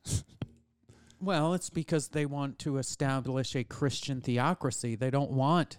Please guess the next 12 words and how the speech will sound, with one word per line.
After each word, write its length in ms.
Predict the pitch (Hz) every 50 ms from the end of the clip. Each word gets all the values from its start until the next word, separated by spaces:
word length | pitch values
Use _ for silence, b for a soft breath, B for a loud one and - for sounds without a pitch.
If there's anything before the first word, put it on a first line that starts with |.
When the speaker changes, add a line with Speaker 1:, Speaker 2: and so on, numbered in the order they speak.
| - -
Speaker 2:
a 100 | 131 127
democracy. 800 | 104 120 113 113 123 151 170 - - 117 110 - - 117 120
They 160 | 123 131 131 131
want 200 | 127 123 120 123
a 40 | 113
Christian 540 | - - - 131 123 - - 165 135 127 120
<clears throat> 80 | 131
theocracy. 760 | 151 160 156 156 175 202 - - - 131 113 - - - - - - - _ _ -
Speaker 1:
I 220 | 170 190 247 269
say 540 | 240 - - - - 120 110 104 110 120 - - _ _ _ -
that 160 | 135 135 135 139
we, 460 | 143 135 135 131 131 131 131 135